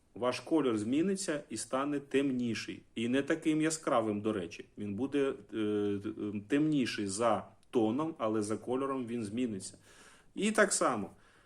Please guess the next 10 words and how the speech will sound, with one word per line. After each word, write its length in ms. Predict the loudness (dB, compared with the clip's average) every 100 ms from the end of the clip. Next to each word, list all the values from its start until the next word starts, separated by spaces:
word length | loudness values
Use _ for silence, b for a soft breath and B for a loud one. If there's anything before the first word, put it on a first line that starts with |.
| b _
якщо 360 | -2 -2 0 0
ви 120 | 2
додасте 720 | 2 2 2 2 0 0 0 -4 -16 -14
білого, 640 | -6 0 0 0 0 0
він 160 | 0 -2
стане 400 | 0 0 0 0
світлішим 760 | -2 -4 -2 0 0 0 -6 -8 _ _
і 140 | -6 -4
блідним. 680 | -2 -2 0 2 2 0 -6 -14 _ -4
Тобто 460 | -4 -2 0 0